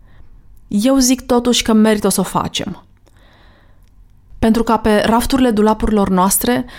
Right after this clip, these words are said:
să rămână doar acele articole în care ne simțim bine,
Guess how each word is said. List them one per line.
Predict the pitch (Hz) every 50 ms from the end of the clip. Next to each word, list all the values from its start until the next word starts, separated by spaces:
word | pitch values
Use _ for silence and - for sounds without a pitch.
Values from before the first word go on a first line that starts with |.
| - -
să | - - - 226
rămână | 214 220 220 226 226 220
doar | 208 196 220 233 254
acele | 254 240 240 240 226
articole | 214 208 208 - - - - - - 196 190 190 190 196 208 - - - - - -
în | 196
care | 185 214 196 196
ne | 196 190
simțim | - - 196 185 180 175 - - 220 214 214 214
bine, | 202 208 202 196 196 196 196 202 -